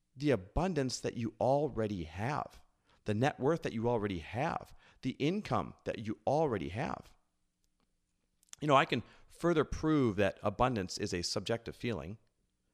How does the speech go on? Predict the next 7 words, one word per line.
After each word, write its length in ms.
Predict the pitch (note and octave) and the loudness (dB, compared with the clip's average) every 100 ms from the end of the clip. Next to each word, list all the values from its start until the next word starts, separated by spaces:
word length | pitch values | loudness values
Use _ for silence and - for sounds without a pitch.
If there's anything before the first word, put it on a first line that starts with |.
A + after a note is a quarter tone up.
| _ _ _ _ _ _ _ | _ _ _ _ _ _ _
Some 320 | - F3+ G#3+ | 2 4 4
of 100 | E3+ | -2
you 160 | E3 D3+ | -2 0
might 220 | C#3 - | -2 -2
feel 340 | D3 C3 A#2+ - - | 2 2 2 -2 -2
abundant 800 | A2 F#2 - - C#3 E3 F3 - - | -2 -4 -14 -6 -4 -2 -4 -4 -6
as 260 | G2 - | -6 -8